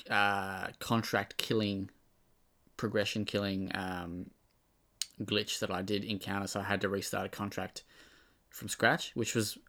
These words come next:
annoying 'cause it was like, I was, like, two hours in. Oh, no, actually, I was probably, like, an hour and a half in, into it, um, and that was a bit frustrating. Um, so yeah, that's, that, that's probably the only real, uh,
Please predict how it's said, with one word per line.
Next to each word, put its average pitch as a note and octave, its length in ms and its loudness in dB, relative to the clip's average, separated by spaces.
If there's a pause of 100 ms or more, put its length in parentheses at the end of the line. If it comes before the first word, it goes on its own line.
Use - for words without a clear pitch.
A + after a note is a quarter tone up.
annoying A2 340 2 (260)
'cause G2+ 120 -2
it G#2 80 0
was G2+ 100 0
like, G2 280 -4 (280)
I G2+ 80 0
was, G2+ 100 0
like, G2+ 120 -6
two A2+ 160 2
hours G2 240 2
in. G2+ 260 -2 (160)
Oh, G#2+ 220 8
no, A2 80 4
actually, G#2 240 -2
I - 160 -2
was G2 80 -4
probably, F#2 200 0
like, - 100 -8 (240)
an G#2 60 -4
hour G2 40 -2
and F#2 80 -4
a G2+ 40 -4
half G#2 220 -2
in, A2+ 240 0 (520)
into B2+ 320 4
it, - 120 0 (200)
um, F#2+ 580 -6 (800)
and A2+ 80 2
that G2 80 0
was G#2 120 -2
a - 40 -18
bit - 200 0 (180)
frustrating. C3+ 580 0 (300)
Um, F2+ 420 -6 (320)
so A#2 120 -2
yeah, G2+ 160 0 (200)
that's, A#2 220 2
that, C3+ 360 2
that's B2 160 4
probably A#2+ 180 4
the A#2+ 100 8
only A#2 160 6
real, G#2+ 480 6 (1040)
uh, F#2 500 -8